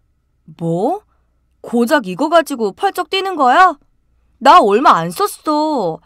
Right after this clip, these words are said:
전부 다 집에 들어가는 돈이지. 내가 나한테 얼마나 썼다고 이래?" 남자가 쪼잔하게.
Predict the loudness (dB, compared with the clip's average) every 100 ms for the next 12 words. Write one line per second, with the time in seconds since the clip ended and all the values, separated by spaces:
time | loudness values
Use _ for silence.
0 | _ _ -4 -2 -2 0 0 0 0 0
1 | 0 2 2 2 -2 -4 -6 -8 -8 -10
2 | -12 _ _ _ -8 -2 0 0 -2 -4
3 | -6 -2 -2 -2 -4 -2 -2 -2 -6 -6
4 | -6 -6 -8 _ _ _ _ -10 -8 -8
5 | -6 -6 -6 -8 -4 -2 0 0 -2 -12